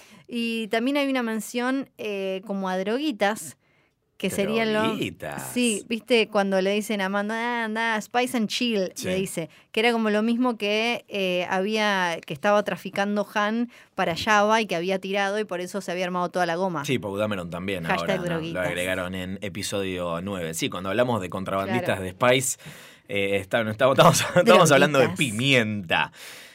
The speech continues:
Speaker 2: Episodio cuatro de Sanctuary, este es el que dirige Bryce Dallas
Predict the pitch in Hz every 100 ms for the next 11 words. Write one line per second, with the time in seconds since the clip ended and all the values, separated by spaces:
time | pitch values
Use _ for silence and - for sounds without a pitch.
0 | - - 139 175 208 160 160 131 123 127
1 | 123 160 135 - 117 110 110 123 135 117
2 | 117 113 117 127 135 120 127 143 127 113
3 | 131 123